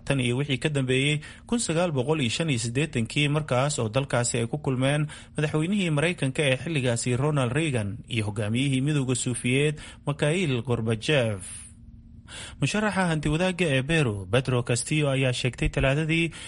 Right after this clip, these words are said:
inuu ku guulaystay doorashadii madaxtinimo ee dhowaan dalkaasi ka dhacday kadib markii ay soo dhammaatay tirinta codadka oo dhibco yar uu ka hogaaminayay.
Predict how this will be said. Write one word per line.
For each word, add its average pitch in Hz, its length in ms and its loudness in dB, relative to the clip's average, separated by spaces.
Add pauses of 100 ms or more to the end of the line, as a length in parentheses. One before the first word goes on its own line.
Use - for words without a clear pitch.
(160)
inuu 208 180 2
ku 196 100 -8
guulaystay 143 460 2
doorashadii 135 580 2
madaxtinimo 120 480 0
ee 123 160 2
dhowaan 107 360 0
dalkaasi 131 480 0
ka 156 120 -2
dhacday 147 360 2 (320)
kadib 185 280 -2
markii 202 280 0
ay 131 100 4
soo 160 200 0
dhammaatay 123 500 0
tirinta 143 480 0
codadka 151 480 0
oo 113 80 0
dhibco 107 260 0
yar 143 220 4
uu 127 160 -2
ka 160 120 -2
hogaaminayay. 139 720 2